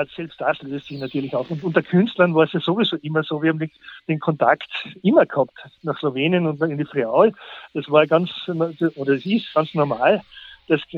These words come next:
Künstler über Grenzen hinweg einfach arbeiten. Und das ist ja auch der Grund, warum, äh,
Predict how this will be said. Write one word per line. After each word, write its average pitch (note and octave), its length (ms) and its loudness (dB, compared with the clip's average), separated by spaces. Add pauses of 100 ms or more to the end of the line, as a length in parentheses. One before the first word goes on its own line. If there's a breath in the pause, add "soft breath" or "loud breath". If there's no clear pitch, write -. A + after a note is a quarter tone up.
(140)
Künstler F3+ 280 0
über D#3+ 120 2
Grenzen D3+ 400 -2
hinweg E3+ 340 0 (320)
einfach D3+ 320 0
arbeiten. E3+ 540 2 (380 loud breath)
Und D3+ 120 -8
das E3 120 0
ist F#3 120 -4
ja E3 140 6
auch E3 60 4
der E3 80 2
Grund, E3+ 320 -2
warum, F3+ 340 0
äh, D#3+ 460 -2